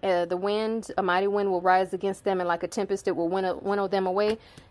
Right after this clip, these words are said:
That's in the, the book of Matthew, about his, uh, winnowing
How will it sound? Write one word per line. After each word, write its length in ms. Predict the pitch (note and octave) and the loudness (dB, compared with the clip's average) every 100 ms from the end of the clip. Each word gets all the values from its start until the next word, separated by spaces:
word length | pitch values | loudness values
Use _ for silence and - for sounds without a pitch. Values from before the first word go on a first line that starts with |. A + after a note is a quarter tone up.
| - | -8
That's 300 | E3+ F#3+ - | -2 -2 -2
in 200 | F#3+ F3+ | -4 -4
the, 100 | F3+ | -6
the 200 | F3+ F#3 | -4 -2
book 160 | F#3 F#3 | -2 -2
of 80 | |
Matthew, 520 | F#3 F3+ F#3+ A3 A3 A#3 - - - | -2 -2 -4 -4 -4 -6 -10 -14 -2
about 340 | F3 F3+ F3+ | 2 2 2
his, 360 | G3+ F3+ F3 F3+ | 0 0 0 2
uh, 180 | E3+ | 2
winnowing 640 | E3 F#3+ G3 G3+ G#3 G#3 | 2 0 0 0 0 -2